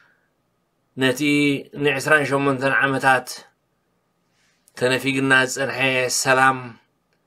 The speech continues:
ናይ ሃገርና ቁጠባዊ ምዕባለታትን ካልእ ጸጋታትን እቲ ፋሕ ብትን ዝብል ዘሎ ህዝብና ናብ ሃገሩ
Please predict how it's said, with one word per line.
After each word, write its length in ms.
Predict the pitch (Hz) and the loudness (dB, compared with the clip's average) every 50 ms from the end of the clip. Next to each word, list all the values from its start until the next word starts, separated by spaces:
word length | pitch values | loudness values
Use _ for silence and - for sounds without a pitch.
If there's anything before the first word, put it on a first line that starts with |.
| _ _ _ _ _ _ _ _ _ _ _ _ | _ _ _ _ _ _ _ _ _ _ _ _
ናይ 100 | 107 110 | -4 -2
ሃገርና 500 | 113 120 131 127 131 139 139 135 139 139 139 135 135 135 131 117 - | 0 0 0 0 0 0 0 0 2 4 4 4 4 2 0 -4 -8
ቁጠባዊ 520 | - - 139 - - 139 135 135 135 135 143 143 143 139 135 123 110 127 | -10 -10 -8 -6 -4 0 2 2 4 4 4 2 2 2 0 -2 -4 -6
ምዕባለታትን 800 | 135 135 120 123 131 135 131 131 127 135 131 127 - 143 135 135 131 123 | -6 -6 -4 -4 -2 -2 -2 -2 -2 -2 -4 -2 -2 -4 -4 -4 -6 -4
ካልእ 320 | - 131 131 131 135 - | -2 -2 0 0 -2 -4
ጸጋታትን 640 | - 131 123 120 127 127 131 131 127 127 139 135 131 131 127 120 _ _ _ _ _ _ _ _ _ _ _ _ _ _ _ _ _ _ _ _ _ | -6 -8 -4 -4 -4 -2 -2 -2 -4 -4 -6 -8 -8 -10 -12 -16 _ _ _ _ _ _ _ _ _ _ _ _ _ _ _ _ _ _ _ _ _
እቲ 140 | 135 120 - 147 143 139 135 | -8 -4 -2 0 0 0 -2
ፋሕ 280 | - - 156 139 - - | 0 0 0 0 0 -2
ብትን 300 | 131 139 139 - - 156 151 | -6 -8 -8 -6 -6 -6 -4
ዝብል 220 | 143 139 143 143 139 | 0 0 0 2 2
ዘሎ 180 | 139 139 139 135 | 2 0 2 0
ህዝብና 340 | 135 127 131 135 139 139 139 139 139 135 - - | -2 -2 -4 -4 0 2 2 4 2 2 0 -4
ናብ 220 | 143 139 135 127 | -4 -2 -2 -2
ሃገሩ 380 | 120 131 135 131 127 139 139 139 | 0 -2 -2 -2 0 0 2 4